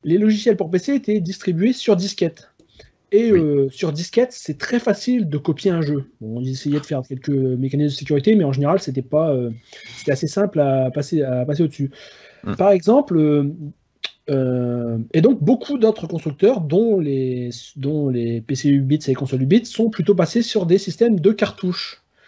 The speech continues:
Speaker 1: Nintendo, par exemple,
Speaker 2: D'accord.
Speaker 1: j'ai mis, euh, la version japonaise de la nes à droite, qui est donc la Famicom en rouge.
Speaker 2: Ouais.
Speaker 1: Euh, pendant un moment, au début, ils ont distribué des jeux sur disquette, on voit le lecteur de disquette en dessous, et très rapidement,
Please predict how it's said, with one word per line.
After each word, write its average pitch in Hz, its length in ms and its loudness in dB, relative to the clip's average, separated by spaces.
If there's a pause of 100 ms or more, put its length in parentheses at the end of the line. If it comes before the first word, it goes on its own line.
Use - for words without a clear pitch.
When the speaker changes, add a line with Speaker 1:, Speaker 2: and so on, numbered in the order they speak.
(380)
Speaker 1:
Nintendo, 208 440 4
par 190 140 2
exemple, 147 220 0
Speaker 2:
D'accord. 117 260 -4
Speaker 1:
j'ai 151 60 -10
mis, 185 220 -6
euh, 147 180 -4
la 147 80 -2
version 175 260 -4
japonaise 196 440 2
de 156 80 -4
la 156 120 -2
nes 170 300 -4
à - 20 -6
droite, 139 340 -4
qui - 160 -10
est 139 40 -6
donc 139 200 -6
la 135 80 -6
Famicom 147 640 -4
en 127 260 -4
rouge. 226 260 2 (840)
Speaker 2:
Ouais. 90 180 -2 (180)
Speaker 1:
Euh, 147 300 -2 (800)
pendant 254 220 4
un 339 60 2
moment, 233 300 6
au 302 40 0
début, 190 400 2
ils 165 160 -2
ont 247 40 2
distribué 247 460 -2
des 240 120 2
jeux 185 200 0
sur 190 200 0
disquette, 175 360 0
on 175 40 2
voit 156 120 2
le 175 40 4
lecteur 180 240 0
de 160 80 -2
disquette 160 380 -2
en 147 60 0
dessous, 220 340 -2 (240)
et 131 40 -8
très 285 200 -2
rapidement, 247 600 0